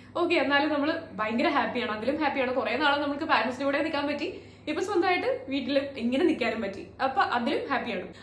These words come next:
ആരുമായിട്ടൊരു ദേഷ്യവും കാര്യങ്ങളോ വഴക്കൊന്നും ഉണ്ടായിട്ടില്ല, എല്ലാവരുമായിട്ട് സ്നേഹത്തിൽ തന്നെയാണ്. ആ, പിന്നെ YouTube ഫുൾ ടൈം എനിക്ക് YouTube-നായിട്ട് കിട്ടണം, ഒരു വീട് അങ്ങനെ കിട്ടുവാണെങ്കിൽ എനിക്ക് YouTube സ്റ്റുഡിയോ കാര്യങ്ങളും വീടൊക്കെ ആയിട്ട് ഇത് തന്നെ മതിയല്ലോ എന്ന് വെച്ചിട്ടാണ്. അപ്പോ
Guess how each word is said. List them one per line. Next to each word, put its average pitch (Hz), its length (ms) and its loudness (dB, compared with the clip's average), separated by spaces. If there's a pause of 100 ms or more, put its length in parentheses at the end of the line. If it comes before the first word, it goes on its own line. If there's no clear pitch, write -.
(100)
ആരുമായിട്ടൊരു 302 680 2
ദേഷ്യവും 311 420 2
കാര്യങ്ങളോ 302 380 0
വഴക്കൊന്നും 302 540 2
ഉണ്ടായിട്ടില്ല, 285 420 0
എല്ലാവരുമായിട്ട് 339 640 0
സ്നേഹത്തിൽ 277 480 0
തന്നെയാണ്. 240 340 -2 (520)
ആ, 254 400 -2
പിന്നെ 339 560 4
YouTube 302 480 2
ഫുൾ 403 260 2 (160)
ടൈം 523 160 4
എനിക്ക് 381 160 6
YouTube-നായിട്ട് 302 640 4
കിട്ടണം, 240 440 -4
ഒരു 247 100 -2
വീട് 262 280 -2
അങ്ങനെ 277 200 -2
കിട്ടുവാണെങ്കിൽ 262 560 -2
എനിക്ക് 240 160 -2
YouTube 240 260 -6
സ്റ്റുഡിയോ 262 300 -4
കാര്യങ്ങളും 262 340 -4
വീടൊക്കെ 262 300 -6
ആയിട്ട് 285 180 -8
ഇത് 262 140 -4
തന്നെ 302 200 -2
മതിയല്ലോ 294 560 2 (360)
എന്ന് 339 340 8
വെച്ചിട്ടാണ്. 233 560 2 (800)
അപ്പോ 262 360 2